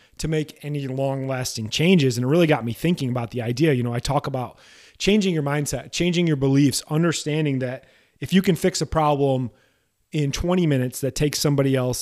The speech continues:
sixty minutes, you're three times more valuable. But so many times massage therapists and manual therapists get stuck in this limiting belief around the idea that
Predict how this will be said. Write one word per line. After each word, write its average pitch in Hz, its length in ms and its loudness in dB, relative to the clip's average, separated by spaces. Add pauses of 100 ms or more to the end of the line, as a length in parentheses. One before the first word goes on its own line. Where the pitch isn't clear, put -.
sixty - 380 -4
minutes, 123 320 -2
you're 123 80 -4
three 147 300 -4
times 127 340 -8
more 120 220 -8
valuable. 120 680 -2
But 120 220 -8
so 180 340 4
many 160 220 4
times 143 420 -4
massage 135 420 -4
therapists 131 540 -6
and 120 160 -8
manual 131 320 -2
therapists 120 420 -8
get - 240 -8
stuck - 400 0
in 139 80 -2
this 127 220 -6
limiting 139 400 0
belief 131 420 2 (460)
around 156 300 0
the 139 100 -2
idea 127 480 -6
that 123 460 -8